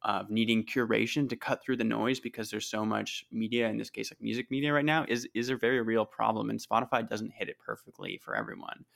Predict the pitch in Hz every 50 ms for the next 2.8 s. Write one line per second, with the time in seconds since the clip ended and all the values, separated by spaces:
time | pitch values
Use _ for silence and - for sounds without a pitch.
0 | _ _ - - 104 107 113 117 113 113 - - _ _ _ - - 113 113 107
1 | 110 104 101 101 107 110 104 - 104 107 104 107 104 104 110 110 - - - 104
2 | 110 107 104 101 - - 104 107 104 104 104 - 90 92 - -